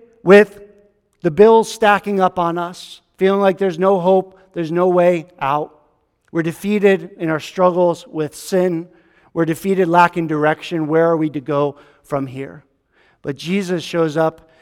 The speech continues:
a-, and he says, "You, you know, you're not defeated. We're just getting started. We have now won the victory, and now you are to live out that victory." You see, he says, Second Corinthians chapter four says this, "We are afflicted in every way,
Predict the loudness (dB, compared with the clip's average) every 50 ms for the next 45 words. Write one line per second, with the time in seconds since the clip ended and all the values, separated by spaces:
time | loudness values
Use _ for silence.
0 | _ _ _ -8 -6 -6 -6 -6 -8 -8 -10 -8 -6 -6 -6 -6 -4 -2 -2 0
1 | 0 0 -2 -6 -10 -12 -10 -8 -8 -8 -8 -8 -8 -6 -4 -4 -2 -2 -2 -2
2 | -2 -4 -4 -6 -10 -16 -12 -10 -10 -8 -8 -10 -12 -12 -8 -8 -6 -6 -6 -8
3 | -8 -6 -6 -6 -6 -8 -14 -12 -10 -10 -10 -10 -10 -14 -16 -10 -6 -4 -4 -2
4 | -2 -2 -2 0 -2 0 0 0 -2 -2 -2 -6 -6 -4 -4 -4 -4 -6 -8 -8
5 | -8 -8 -8 -12 -20 -20 -12 -8 -4 -2 2 4 4 4 4 4 2 2 2 0
6 | -4 -4 -2 0 0 2 2 4 4 4 2 2 -2 -10 -6 _ 2 2 2 2
7 | 0 -4 -6 -6 -8 -10 -10 -10 -12 -14 _ _ _ -20 -20 _ -14 -10 -4 0
8 | 2 2 2 2 2 2 2 2 0 -6 -12 -14 -18 -2 2 2 2 2 0 -2
9 | -2 0 -2 0 0 0 -2 -2 0 0 0 0 2 0 -4 -6 -4 -2 0 0
10 | 0 0 -2 -4 -4 -2 0 0 0 0 -2 -8 -18 -20 -20 -14 -6 -2 0 2
11 | 2 2 2 2 4 6 8 8 8 8 6 4 0 0 -2 -2 0 2 2 2
12 | 2 2 2 4 4 2 0 -6 -16 -6 0 2 2 2 2 2 2 4 4 4
13 | 2 2 6 6 6 6 4 2 -2